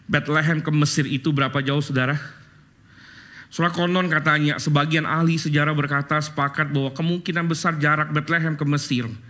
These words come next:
saya belum pernah pergi, nanti ya, kalau pergi ke Israel, coba diukur kita sama-sama, saudara, ya. Itu konon katanya tiga ratus mil. Satu mil lebih kurang satu koma enam kilometer, betul, betul, betul. Kalau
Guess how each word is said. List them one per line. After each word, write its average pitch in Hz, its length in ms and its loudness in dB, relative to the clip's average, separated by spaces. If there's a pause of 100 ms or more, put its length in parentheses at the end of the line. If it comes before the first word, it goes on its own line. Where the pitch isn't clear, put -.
(120)
saya 143 160 -4
belum 139 240 0
pernah 139 240 -2
pergi, 127 320 -4
nanti 135 320 -2
ya, 156 160 -2 (400)
kalau 123 240 -2
pergi 127 240 -2
ke 127 160 0
Israel, 135 480 0
coba 135 240 -2
diukur 131 400 0
kita 120 160 0
sama-sama, 117 480 0
saudara, 113 400 -4
ya. - 20 -4 (540)
Itu 190 240 0
konon 196 320 2
katanya 185 320 2
tiga 180 240 4
ratus 180 320 2
mil. 151 400 4 (2250)
Satu 202 400 2
mil 247 220 6 (720)
lebih 175 240 0
kurang 214 160 4
satu 190 240 0
koma 180 240 0
enam 175 160 0
kilometer, 160 560 0 (160)
betul, 131 240 -2
betul, 143 160 0
betul. 117 100 0 (1300)
Kalau 180 240 4